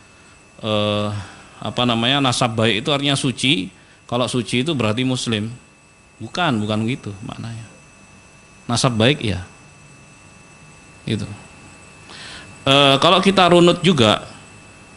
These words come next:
runut ya. Manusia yang ada di muka bumi ini itu semuanya kembali kepada Nabiullah Nuh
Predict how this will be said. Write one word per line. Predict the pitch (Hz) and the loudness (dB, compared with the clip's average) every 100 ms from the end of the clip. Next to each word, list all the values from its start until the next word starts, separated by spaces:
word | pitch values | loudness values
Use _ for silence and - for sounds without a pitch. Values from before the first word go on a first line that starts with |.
| - - - - | -20 -20 -20 0
runut | 127 143 - | 4 4 4
ya. | 101 110 - - - - - - - - - - - - - - - - - - | 0 0 -6 -20 -20 -20 -20 -20 -20 -20 -20 -20 -20 -20 -20 -20 -20 -20 -12 2
Manusia | 139 214 214 180 | 4 6 6 6
yang | 165 147 | 6 6
ada | |
di | 139 | 6
muka | 139 139 127 | 6 6 4
bumi | 120 120 107 | 6 6 6
ini | 107 139 147 - - - - - - - - - 143 | 4 2 -2 -14 -20 -20 -20 -20 -20 -20 -20 -8 -2
itu | 180 | 0
semuanya | 180 175 175 180 196 196 | 2 4 6 6 4 4
kembali | 180 143 127 127 165 | 4 6 6 6 2
kepada | 151 131 113 131 165 151 - _ _ _ _ _ | 0 0 2 2 -2 -8 -20 _ _ _ _ _
Nabiullah | 120 117 123 143 151 160 143 | -4 0 2 4 2 0 0
Nuh | 156 | 0